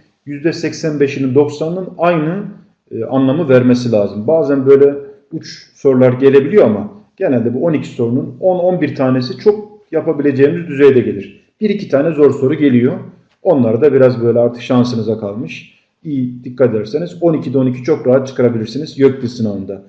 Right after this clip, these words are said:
Y D S'dekiler biraz daha zor oluyor. Yani üçer dörder satırlık cümleler gelecektir ama cümlenin uzun olması sizi korkutmasın. Aslında hepsine böyle motomot bakarsanız, e,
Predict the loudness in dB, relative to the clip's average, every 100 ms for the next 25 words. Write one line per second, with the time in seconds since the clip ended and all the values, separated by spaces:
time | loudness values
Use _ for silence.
0 | _ _ 0 4 6 6 4 2 2 0
1 | 2 4 4 6 4 4 2 0 0 2
2 | 2 2 -2 -10 -18 -12 2 4 6 6
3 | 6 4 2 -2 -2 -4 -4 -4 -2 0
4 | 0 -2 -6 -20 _ -6 -4 -2 -4 -2
5 | 0 0 -2 -10 -20 _ -6 0 0 0
6 | -2 0 0 0 -2 -6 -14 -12 -6 -6
7 | -6 -8 -10 -8 -8 -8 -8 -8 -8 -10
8 | -18 _ _ _ -4 -4 -2 -2 0 2
9 | 0 0 -2 -12 -20 _ -14 -4 -2 0
10 | 0 -2 -4 -20 _ _ _ -6 0 0
11 | 0 -4 -12 -12 -16 -18 _ _ _ -20